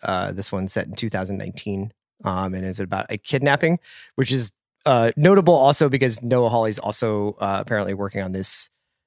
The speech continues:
this Alien show that, um, you know, we haven't heard much about other than I think he was talking about, like, it being more about the corporate side of Alien.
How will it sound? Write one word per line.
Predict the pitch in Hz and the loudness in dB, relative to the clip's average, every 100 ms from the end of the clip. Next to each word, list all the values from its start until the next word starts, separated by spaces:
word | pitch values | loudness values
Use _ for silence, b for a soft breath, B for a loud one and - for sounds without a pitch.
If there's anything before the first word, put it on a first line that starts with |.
| _ - | _ -4
this | 135 139 | -2 2
Alien | 156 156 123 117 | 4 4 2 2
show | 143 113 101 107 123 _ _ - | 2 2 0 -4 -10 _ _ -4
that, | 107 92 - | -2 -2 -2
um, | 107 101 95 95 101 _ _ _ _ _ - _ _ _ - | -2 -2 -4 -8 -10 _ _ _ _ _ -20 _ _ _ -6
you | |
know, | 101 104 | -4 -2
we | 110 | -2
haven't | 104 | -2
heard | 107 104 | -2 -2
much | 104 | -4
about | 98 107 101 | -2 -4 -4
other | 104 107 | -4 -4
than | 104 101 | -4 -4
I | 104 | -4
think | 117 | -4
he | 135 | -2
was | 127 | 0
talking | 135 117 117 | 0 0 -2
about, | 110 104 | -2 -4
like, | 107 | -8
it | 98 | -8
being | 107 104 | -6 -4
more | 104 | -4
about | 98 92 | -6 -10
the | - | -10
corporate | - 104 98 - | -8 -6 -4 -4
side | 92 92 | -4 -6
of | 90 | -6
Alien. | 90 85 82 | -8 -8 -12